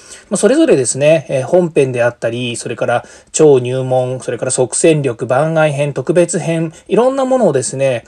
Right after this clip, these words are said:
カテゴリー分けして配信しているわけなんですけども、今日そのことについてですね、お話しするのと、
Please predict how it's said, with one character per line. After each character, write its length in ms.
カ 140
テ 80
ゴ 140
リ 140
ー 20
分 140
け 120
し 160
て 160
配 180
信 200
し 80
て 80
い 60
る 80
わ 60
け 120
な 80
ん 40
で 80
す 80
け 100
ど 60
も、 240
今 120
日 80
そ 80
の 360
こ 120
と 80
に 80
つ 100
い 80
て 80
で 100
す 140
ね、 60
お 40
話 260
し 60
す 140
る 120
の 100
と、 400